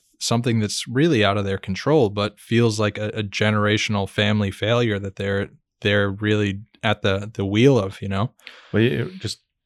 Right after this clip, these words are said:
Speaker 2: you, listening to you right now, I just popped in my head John Mellencamp and some of the songs that he has written and, and performed over the years, and, and talking about, you know, that the legacy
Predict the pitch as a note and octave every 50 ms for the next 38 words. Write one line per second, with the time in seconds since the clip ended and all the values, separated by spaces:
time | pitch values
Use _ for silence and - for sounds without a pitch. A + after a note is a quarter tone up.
0 | _ _ C3 A#2+ - D3 C3+ B2 A#2+ A2 G#2+ - - A2 G2+ G2 - A2 F#2+ F2+
1 | A2 - - G2 G2 F#2+ G2 G2 A2 G2+ F#2+ - - _ _ - - G#2+ - -
2 | G#2+ F#2+ F#2+ F#2+ F#2 G2+ F#2+ F#2+ F#2+ - G#2+ G2 F#2+ F#2 F#2 F2 F#2+ F#2+ F#2 -
3 | F#2+ F#2 F#2 F#2+ - - - F#2 F2+ F2 - _ - - - _ - - G#2+ G2+
4 | G2 G2 - - G2 G2 G2 G2+ F#2+ - - A2 F#2+ F#2 G2 F#2+ F#2+ F#2 F#2+ F#2+
5 | - - A2 - - - G2+ F#2 F#2 F#2+ F#2+ - - - F#2+ F2+ F2+ - - -
6 | - A2 G2 F#2+ F#2+ G2 G2 F#2+ - _ _ - - - - _ _ - A2+ G2+
7 | G2 G2+ G2+ G2 G2 G2 G2 G2 F#2+ - - G#2 G2+ - - F#2+ F#2 - G#2 G2
8 | G2 - G#2 G2 F#2+ F#2+ G2 G2 G2 - - _ - G#2 G#2 F#2+ F#2 F#2+ - -
9 | _ _ - - _ - A2 G#2+ G2+ A2 A#2+ A#2 C3 A2+ - - G2+ F#2 F2 -